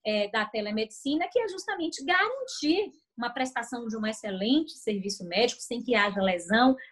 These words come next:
aos direitos do paciente, preserve-se também, a gente não pode esquecer, preserve também os direitos que envolvem o profissional da área de saúde, a gente tem um leque enorme de tutelas nesse sentido, e se ofereça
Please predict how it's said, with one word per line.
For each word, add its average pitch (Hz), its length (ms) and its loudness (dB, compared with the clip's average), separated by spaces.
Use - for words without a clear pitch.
aos 190 220 4
direitos 202 380 0
do 190 80 -12
paciente, 208 680 0
preserve-se 220 640 2
também, 214 220 -2
a - 20 -2
gente 214 220 -4
não 233 100 -2
pode 226 220 0
esquecer, 220 420 2
preserve 330 460 6
também 285 420 2
os 294 120 0
direitos 269 580 2
que 330 80 -4
envolvem 311 480 2
o 277 60 -6
profissional 208 560 -2
da 190 80 0
área 185 140 0
de - 100 -14
saúde, 202 460 0
a 202 40 -4
gente 202 180 -4
tem 233 100 -4
um 220 100 0
leque 226 280 0
enorme 214 480 4
de 220 180 -4
tutelas 233 560 2
nesse 208 280 -4
sentido, 269 560 -2
e 494 100 2
se 349 440 6
ofereça 320 800 6